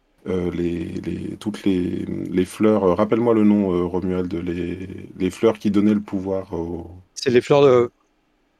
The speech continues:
Speaker 2: for-, en cœur, les fleurs
Speaker 1: Voilà,
Speaker 2: de
Speaker 1: c'est
Speaker 2: cœur.
Speaker 1: ça.
Speaker 2: Ouais.
Speaker 1: Oui, c'est, ok.
Speaker 2: Ouais.
Speaker 1: Et, et non, elles ont disparu puisqu'elles ont toutes été brûlées par, euh, euh,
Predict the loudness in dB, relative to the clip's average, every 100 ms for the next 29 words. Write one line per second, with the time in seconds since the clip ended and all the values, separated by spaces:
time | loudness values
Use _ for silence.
0 | _ -6 -6 -4 -12 -12 -8 -6 0 0
1 | 0 -4 _ -18 -18 -18 -6 0 2 2
2 | 0 -2 -4 -8 _ _ _ -2 0 -2
3 | -10 -20 -20 _ -6 -4 -6 -8 -20 -20
4 | _ -14 -8 0 4 4 4 4 4 2
5 | 2 2 2 0 0 -2 -2 0 0 0
6 | 2 2 2 2 0 0 -4 -2 -2 -2
7 | -6 -4 -4 -2 -4 -4 -6 -6 -8 -10
8 | -8 -10 -10 -16 -16 -18 _ _ _ _
9 | _ -20